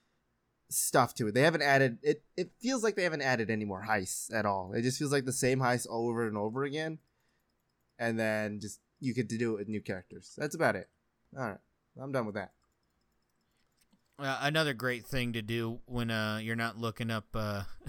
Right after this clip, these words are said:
Speaker 2: <laughs> the negative comments on porn games, uh, go to the community post for Payday two,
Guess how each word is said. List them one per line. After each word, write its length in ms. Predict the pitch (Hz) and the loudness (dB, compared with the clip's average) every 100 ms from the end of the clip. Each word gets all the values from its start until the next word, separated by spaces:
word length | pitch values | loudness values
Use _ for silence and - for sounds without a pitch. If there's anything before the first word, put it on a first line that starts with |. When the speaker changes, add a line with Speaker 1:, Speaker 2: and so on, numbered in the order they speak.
| - | -2
Speaker 2:
<laughs> 440 | 233 - 170 180 - | -2 -6 -6 -6 -2
the 100 | 135 | -2
negative 480 | 120 117 117 113 101 | 0 0 0 -4 -2
comments 420 | 120 117 113 110 | 0 0 0 -2
on 140 | 98 | 0
porn 320 | - 127 120 | 2 2 0
games, 320 | 110 107 98 - - - _ _ - | -2 -2 -4 -12 -20 -20 _ _ -2
uh, 220 | 139 131 | 2 4
go 100 | 165 | 4
to 80 | 190 | 2
the 60 | 156 | 2
community 420 | 143 151 139 123 | 0 0 0 0
post 280 | 139 123 - | 2 2 0
for 100 | 117 | -2
Payday 340 | - 120 113 | 0 2 0
two, 380 | 104 120 113 101 | -2 -2 0 0